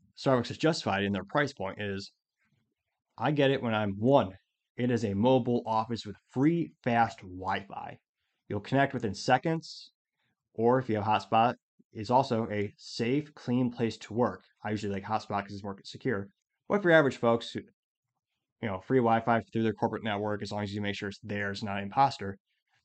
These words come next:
that's a great value. And for that, I'll pay five bucks if I'm in between meetings or I have a client. It's a great place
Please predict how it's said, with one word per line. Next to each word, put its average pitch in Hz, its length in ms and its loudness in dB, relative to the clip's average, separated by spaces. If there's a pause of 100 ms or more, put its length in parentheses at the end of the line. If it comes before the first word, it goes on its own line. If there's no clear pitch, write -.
(160)
that's 147 180 0
a 139 60 0
great 120 220 2
value. 85 360 -2 (400)
And 107 80 -8
for 139 80 4
that, 180 240 6
I'll 135 100 2
pay 127 160 2
five 117 260 2
bucks 107 300 0
if 104 120 -4
I'm 104 180 2
in 120 100 2
between 120 280 2
meetings 107 280 0
or 101 140 0
I 101 80 0
have 101 100 -2
a 101 40 -8
client. 120 420 0 (460)
It's 131 220 -6
a 127 40 -2
great 113 360 2
place 101 540 -6